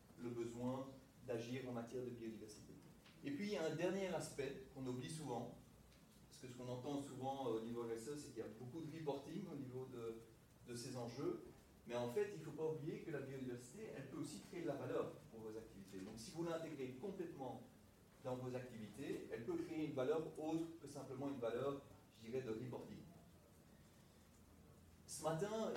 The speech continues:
euh, je voyais un rapport de, de McKinsey. Alors, je sais que McKinsey est, est, c'est un, un mauvais mot en France pour le moment, je crois, mais, euh, je trouvais le rapport assez intéressant. C'est pas nous qui avons payé McKinsey, je vous rassure. Euh, ils,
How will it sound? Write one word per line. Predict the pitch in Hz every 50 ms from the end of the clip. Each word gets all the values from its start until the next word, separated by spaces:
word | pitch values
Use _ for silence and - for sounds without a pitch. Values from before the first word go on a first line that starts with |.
| -
euh, | 160 160 151 151 151
je | 143
voyais | - 147 147 151 165 175 180
un | 160 143 139 131
rapport | 127 - 156 156 156 160 156 151 147
de, | - 131 123 117 117 117 117 117 113 113 113 113 113 - - -
de | 110
McKinsey. | 107 123 131 - 131 131 120 117 117 117 123 - - - - - -
Alors, | 113 110 107
je | 107 -
sais | - - 131
que | 127 123
McKinsey | 117 117 120 120 120 117 113 113 113 113
est, | 120 120 110 104 101 101 104 - - - - - - - -
est, | 98 98 98 107 -
c'est | - -
un, | - 110 110 107 - - - - - - 107
un | 104
mauvais | 110 113 113 123
mot | 120 120 123 123 117
en | - -
France | - - 127 127 143 151
pour | 143 151
le | 151
moment, | 156 160 175 175
je | - -
crois, | 185 185 170
mais, | - 120 120 120 - - - - - - - - - - -
euh, | 113 117 117 117 117 117 117 117 117 - -
je | - 123
trouvais | - - - 139 156 170
le | 170
rapport | 170 165 156 170 175 170
assez | 156 139 - - 165
intéressant. | 156 147 - 139 127 120 120 127 143 143 - - - - -
C'est | - - -
pas | - 131
nous | 143 147 160
qui | 143 143
avons | 143 131 127
payé | - - 120 120 120
McKinsey, | 117 113 - 110 101 104 113 120
je | 120 - 107 104
vous | 104 -
rassure. | - - 175 175 196 403 392 - - - - - - - - - - - - - - - -
Euh, | 131 131 131 135 143 143 - - - - - - - - - - - - - - - - - - - - - - - - -
ils, | 165 160 -